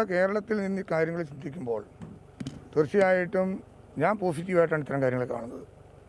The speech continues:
രണ്ടായിരത്തി പതിനെട്ടില് നൂറ്റി മുപ്പത്തൊമ്പത് പോയിന്റ് ഒമ്പത് ഒമ്പതായിരുന്നു ജലം ക്രമപ്പെടുത്താനായിട്ട് പറഞ്ഞത്. ഇപ്പം നൂറ്റി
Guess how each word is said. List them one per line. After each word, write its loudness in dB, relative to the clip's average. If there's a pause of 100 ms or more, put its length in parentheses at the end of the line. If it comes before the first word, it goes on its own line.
(420)
രണ്ടായിരത്തി 2
പതിനെട്ടില് 2 (540)
നൂറ്റി 2
മുപ്പത്തൊമ്പത് 4
പോയിന്റ് 4
ഒമ്പത് 2 (100)
ഒമ്പതായിരുന്നു 2 (600)
ജലം 6
ക്രമപ്പെടുത്താനായിട്ട് 0 (480)
പറഞ്ഞത്. 0 (760)
ഇപ്പം 0
നൂറ്റി 0